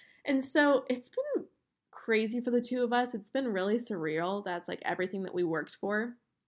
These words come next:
over the last four and a half years has, like, come to fruition. And so, yeah, now we're here. We're in Texas. Um, we're pretty much all settled here. Like, obviously, there's, like,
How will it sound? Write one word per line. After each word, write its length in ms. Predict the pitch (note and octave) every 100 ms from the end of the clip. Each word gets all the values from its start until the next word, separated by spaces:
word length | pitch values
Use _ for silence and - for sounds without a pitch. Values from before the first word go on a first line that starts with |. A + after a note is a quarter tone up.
| _ _ _ - A3
over 140 | G#3+
the 60 | G#3
last 260 | - -
four 140 | G3 F3+
and 80 |
a 40 | G3+
half 200 | F#3 F3+
years 380 | - E3 F#3+ G#3+
has, 160 | G#3+ G#3
like, 180 | - _ _ _ _
come 260 | A#3 A3 G#3+
to 120 | A3+
fruition. 760 | A3 G3 E3+ G3 - C#4 E4 F#4 - - - _
And 140 | B3 B3+
so, 80 |
yeah, 260 | C#4+ C#4 E4+
now 220 | D4+ B3 C4+
we're 160 | D4+
here. 500 | D4 C#4 C#4 D#4 D#4 -
We're 160 | B3
in 120 | A#3+
Texas. 760 | A#3+ A#3+ A3+ - D4+ D#4+ - - _ _ _ -
Um, 280 | G#3 G#3 G3+
we're 480 | G#3 G3+ F#3+ F3+ -
pretty 220 | - D#4+ B4+ B4+
much 120 | -
all 200 | G#3+ A3+
settled 420 | A3+ F#3+ F#3 G3
here. 280 | - G3 G3
Like, 140 | F#3+ F3+
obviously, 340 | F#3 G#3 G3
there's, 180 | F#3+ G#3
like, 200 | E3